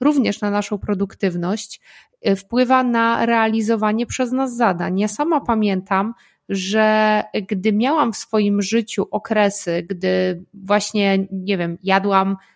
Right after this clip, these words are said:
więcej, niż mój organizm fizycznie potrzebował, to wpływało to na to, że nie miałam i siły, ale też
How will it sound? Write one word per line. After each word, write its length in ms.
więcej, 800
niż 380
mój 200
organizm 760
fizycznie 580
potrzebował, 760
to 100
wpływało 500
to 140
na 200
to, 200
że 180
nie 140
miałam 520
i 140
siły, 680
ale 240
też 260